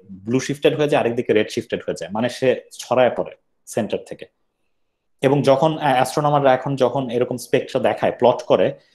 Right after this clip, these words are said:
তখন যেটা করে, আহ, central ফ্রিকোয়েন্সিটার সাপেক্ষে plot করে। So এখানে যে zero velocity দেখতে পাচ্ছ, এই zero velocity হচ্ছে, আহ,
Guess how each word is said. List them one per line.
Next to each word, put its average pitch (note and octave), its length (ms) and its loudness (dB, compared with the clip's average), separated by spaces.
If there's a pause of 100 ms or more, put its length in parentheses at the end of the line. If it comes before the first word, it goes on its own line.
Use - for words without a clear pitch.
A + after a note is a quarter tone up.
(160)
তখন D3+ 260 2
যেটা D#3 200 4
করে, C#3+ 400 4 (320)
আহ, G#2 400 4 (280)
central D#3+ 560 2
ফ্রিকোয়েন্সিটার E3 680 0
সাপেক্ষে B2 460 -6
plot - 180 -2
করে। D#2+ 280 -12
So A#2+ 60 6
এখানে C#3+ 220 4
যে C#3 100 4
zero B2+ 260 6
velocity C3 420 4
দেখতে C3 240 -2
পাচ্ছ, C3 260 -2 (400)
এই A2+ 100 -4
zero C3 260 6
velocity C3 520 2
হচ্ছে, C#3+ 380 -4 (580)
আহ, F#2+ 400 -2